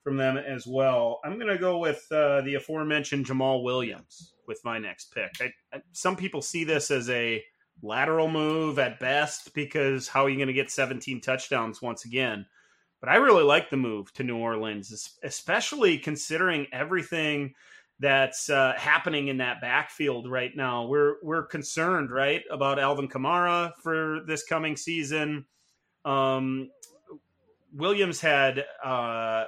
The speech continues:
a thousand rushing yards in those seventeen touchdowns. He had two hundred sixty-two rushing attempts. So he, he showed that he can carry the ball between the tackles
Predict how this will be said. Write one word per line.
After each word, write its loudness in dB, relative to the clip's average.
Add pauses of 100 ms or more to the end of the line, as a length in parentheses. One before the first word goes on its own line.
a -14
thousand 0
rushing -2
yards -4
in -8
those -6
seventeen -4
touchdowns. -2 (260)
He 6
had 10
two -4
hundred 0
sixty-two -8
rushing -4
attempts. -16
So -2 (300)
he, -8 (200)
he -6
showed 4
that -2
he -8
can -6
carry 2
the -4
ball -2
between -6
the -2
tackles -2